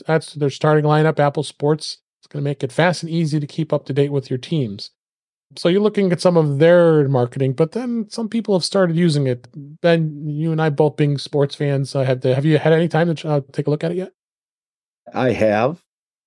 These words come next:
Speaker 2: Right now, and Apple admits this very much, it is still under construction.
Speaker 1: Yeah.
Speaker 2: 'Cause right now it's available in the, basically the, the three main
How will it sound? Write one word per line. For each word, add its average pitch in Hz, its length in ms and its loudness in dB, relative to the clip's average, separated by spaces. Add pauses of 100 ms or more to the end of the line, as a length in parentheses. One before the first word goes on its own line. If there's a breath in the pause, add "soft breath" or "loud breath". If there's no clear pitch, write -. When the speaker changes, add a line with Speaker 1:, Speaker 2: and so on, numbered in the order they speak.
(280)
Speaker 2:
Right 135 320 2
now, 123 640 0 (260)
and 113 160 -2
Apple 113 380 2
admits 101 420 -4
this 101 260 0
very 104 220 2
much, 95 460 -4
it 101 80 -2
is 101 200 0
still 101 460 0
under 98 180 0
construction. 104 840 -2 (540)
Speaker 1:
Yeah. 131 220 -6 (640)
Speaker 2:
'Cause 113 340 2
right 120 300 0
now 120 400 0
it's - 340 -8 (100)
available 110 600 2
in 107 200 0
the, 101 120 0
basically 104 560 0
the, 95 300 -4
the 95 80 -12
three 110 320 0
main 98 680 0